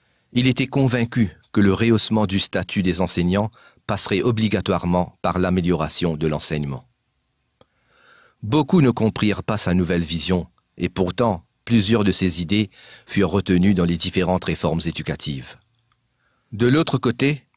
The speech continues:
il ne faut pas oublier qu'Ashik était aussi un père de famille, et c'est surtout grâce au support indéfectible de cette famille que notre ami avait autant de force pour combattre. Elle était aussi sa source d'inspiration.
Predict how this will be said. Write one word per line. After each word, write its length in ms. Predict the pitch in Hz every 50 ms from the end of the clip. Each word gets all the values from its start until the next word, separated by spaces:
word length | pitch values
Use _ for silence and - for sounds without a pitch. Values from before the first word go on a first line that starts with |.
| _ _ -
il 80 | 95 101
ne 80 | 101
faut 140 | - 107 92
pas 160 | - 120 120
oublier 400 | 110 92 90 92 90 113 120 107
qu'Ashik 440 | - - 87 87 - - 113 - -
était 200 | 82 - 87 85
aussi 260 | 82 78 - - 104
un 80 | 87 78
père 260 | - - 92 85 85
de 80 | 80 76
famille, 520 | - 87 82 85 95 104 98 82 71 67 _ _ _ _ _ _ _ -
et 120 | 90 90
c'est 140 | - 113 104
surtout 420 | - - 123 110 117 - 147 135
grâce 280 | 107 - 113 113 - -
au 40 | 98
support 420 | - - 98 - - 98 82 95
indéfectible 760 | 98 95 98 104 - 107 95 - - - 117 110 90 82 85
de 80 | 82 87
cette 200 | - - - -
famille 460 | - 92 92 92 104 110 110 104 90 - - - - - - - -
que 80 | - 110
notre 260 | 104 101 95 - 104
ami 260 | 92 92 101 107 101
avait 200 | 87 87 95 90
autant 260 | 85 92 - 98 95
de 80 | 80 80
force 380 | - - - 92 82 - -
pour 260 | - - 78 69 - -
combattre. 600 | 78 73 71 69 76 73 67 - - - - _ _ _ _ _ _ _ _ _ _ _ _ _ _ _ _ _ _ _ _ _ _ _ _ _ _ _ _ _ _ _ _ _ _ _ _ _ _ _ _ _ _ _ _ _ _ _ _ _ _ _ _ _ -
Elle 160 | 113 120 127
était 240 | 123 113 - 113 107
aussi 300 | 104 - - - 147 131
sa 160 | - - 92
source 400 | - - - 117 101 90 - -
d'inspiration. 720 | 82 90 87 - - - 92 - 82 - - - 82 69